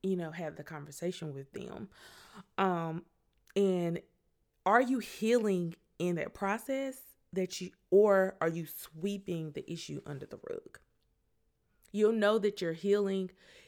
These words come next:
if, from the things that I stated previously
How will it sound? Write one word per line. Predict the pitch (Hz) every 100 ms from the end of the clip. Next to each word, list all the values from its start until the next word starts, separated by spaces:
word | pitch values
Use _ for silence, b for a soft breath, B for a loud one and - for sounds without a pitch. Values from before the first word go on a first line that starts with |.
| -
if, | 190 175 170 - _ _ _ _ _ _ _ _ _ -
from | 196
the | 180
things | 175 175 170
that | 165
I | 151
stated | 165 - 170 160 156 - _ _ _
previously | - 220 202 180 165 160 160 151 143 151